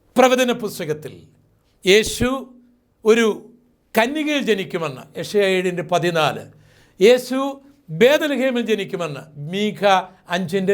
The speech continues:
രണ്ട്, ഈ യേശു കർത്താവിൻ്റെ കാൽക്കരങ്ങൾ തുളയ്ക്കപ്പെടുമെന്ന് ഇരുപത്തിരണ്ടാം സങ്കീർത്തനം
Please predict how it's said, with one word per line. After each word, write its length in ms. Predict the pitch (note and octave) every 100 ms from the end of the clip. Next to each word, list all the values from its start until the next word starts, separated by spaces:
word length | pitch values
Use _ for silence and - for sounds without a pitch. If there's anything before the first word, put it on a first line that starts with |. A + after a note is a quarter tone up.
| G3+
രണ്ട്, 240 | F#3 C3 - _ _ _ _ -
ഈ 100 | B3 C#4+
യേശു 220 | C#4 C#4+ C#4
കർത്താവിൻ്റെ 520 | B3+ B3+ B3 A#3+ A#3 A#3
കാൽക്കരങ്ങൾ 640 | B3 C#4 C#4 A#3+ A#3 A#3+ A#3+ - - - A3
തുളയ്ക്കപ്പെടുമെന്ന് 960 | A#3+ C4 C4+ B3+ G#3 F#3 E3 C#3+ B2+ - _ _ _ _ _ A3
ഇരുപത്തിരണ്ടാം 640 | C#4 C4+ B3+ A#3+ A3+ A3 G#3+
സങ്കീർത്തനം 540 | G#3 G3 A3 A3+ A3+